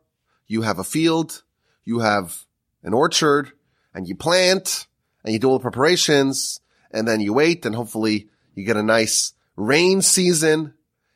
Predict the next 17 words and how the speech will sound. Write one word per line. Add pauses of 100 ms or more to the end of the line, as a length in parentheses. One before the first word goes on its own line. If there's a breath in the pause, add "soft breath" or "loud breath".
(120)
And
after
months
of
waiting, (640)
you
walking
through
your
fields, (440 soft breath)
and
you
see
a
little
budding,
sprouting